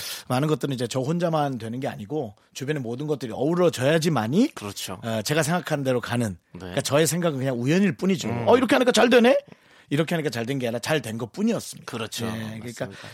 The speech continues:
Speaker 1: 그런 생각들을 많이 하시면 좋을 것 같습니다.
Speaker 2: 네.
Speaker 1: 네.
Speaker 2: 자, 그리고 칠오이칠님께서 안양에서 듣고 있습니다.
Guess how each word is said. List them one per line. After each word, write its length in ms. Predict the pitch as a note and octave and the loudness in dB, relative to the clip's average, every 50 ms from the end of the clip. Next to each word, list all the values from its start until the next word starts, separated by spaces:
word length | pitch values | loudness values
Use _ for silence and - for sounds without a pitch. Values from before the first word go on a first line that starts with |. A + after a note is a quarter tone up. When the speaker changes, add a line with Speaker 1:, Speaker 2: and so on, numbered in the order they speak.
| - _ | -10 _
Speaker 1:
그런 200 | - C#3 D#3 D#3+ | -2 0 0 0
생각들을 360 | C#3 E3 E3+ E3 D#3+ D#3 C#3+ | 2 0 -2 -2 -2 -2 -2
많이 160 | B2 B2+ C3+ | 0 0 0
하시면 240 | C#3 C#3 B2+ C#3+ A#2+ | -2 -4 -4 -6 -8
좋을 120 | G#2+ A2+ | -10 -10
것 120 | A2 - A#2 | -10 -10 -10
같습니다. 400 | - - - - - - - - F#2+ | -10 -10 -12 -16 -18 -20 -20 -16 -12
Speaker 2:
네. 120 | G2+ G#2 | -8 -4
Speaker 1:
네. 160 | B2 B2+ A2+ - _ - - - - - - - _ | -4 -4 -4 -6 _ -20 -18 -18 -16 -16 -18 -12 _
Speaker 2:
자, 180 | - G3 G3 | 0 2 4
그리고 220 | G#3 A3 G#3+ G#3 G#3 | 4 4 2 0 0
칠오이칠님께서 1300 | - - C#4 C4+ C4+ C4 B3+ A#3 - G3+ G#3+ - B3 A3 G#3 G3 F3+ E3+ D#3+ D3+ D3+ A#3 G#3+ C#3 G2+ - _ _ _ _ _ _ _ _ - | 2 2 2 4 4 4 4 4 2 0 0 0 2 2 2 0 2 2 2 2 4 4 2 2 2 -2 _ _ _ _ _ _ _ _ -2
안양에서 480 | - D3+ F3+ A3+ B3+ B3+ A#3 G#3 G3 | 0 2 4 4 6 6 4 4 4
듣고 200 | D3+ D#3 - - | 2 0 2 2
있습니다. 480 | D3 - C#3 B2 A2+ G2 A2+ G2 F#2+ | 2 2 2 -2 -2 -2 -4 -6 -6